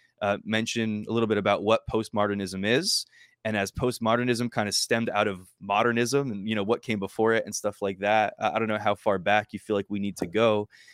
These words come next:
but if you would, uh, just give a little bit of a synopsis maybe on what, how we got to, first of all, postmodernism,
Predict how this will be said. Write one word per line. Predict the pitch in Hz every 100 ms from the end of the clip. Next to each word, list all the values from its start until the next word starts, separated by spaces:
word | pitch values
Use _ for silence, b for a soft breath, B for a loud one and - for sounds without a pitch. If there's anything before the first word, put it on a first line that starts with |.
| b -
but | 113
if | 110
you | 117 113
would, | 110 131 123 113 117
uh, | 110 104
just | 101 107 -
give | 110
a | 104
little | 107 107
bit | 104 104
of | 98 95
a | 95
synopsis | 92 104 98 113 - 127 127
maybe | 120 120 113 117 117 113 b b b -
on | 110 104 104 101 98 -
what, | 101 95 98 110 113 -
how | - 123
we | 143 147 123
got | 107 113 -
to, | - 107
first | - 123 117
of | 107
all, | 98 -
postmodernism, | 123 113 - 101 95 95 92 92 95